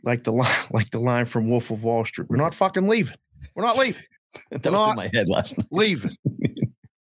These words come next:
Speaker 1: So
Speaker 2: Nope.
Speaker 1: we got boys, we got girls, we got B V B brigade members.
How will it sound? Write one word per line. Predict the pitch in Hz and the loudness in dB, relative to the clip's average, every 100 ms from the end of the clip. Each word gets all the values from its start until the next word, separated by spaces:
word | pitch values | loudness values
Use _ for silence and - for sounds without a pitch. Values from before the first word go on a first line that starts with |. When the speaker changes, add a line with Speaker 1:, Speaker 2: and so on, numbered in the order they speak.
| - _ _ _ _ | -20 _ _ _ _
Speaker 1:
So | - - 123 120 120 | -2 0 0 2 2
Speaker 2:
Nope. | 104 - - - - _ | 0 -2 -14 -20 -20 _
Speaker 1:
we | 127 | 0
got | 143 131 | 0 0
boys, | - 180 196 180 143 | 0 2 2 0 -2
we | 135 | 0
got | 135 131 | 0 0
girls, | 165 180 180 170 | 0 2 2 0
we | 131 | -4
got | 123 131 113 | 0 0 2
B | 175 | 0
V | 170 165 | 2 2
B | 170 151 | 2 0
brigade | 139 131 160 165 | 0 0 0 2
members. | 156 160 156 165 | 0 0 2 0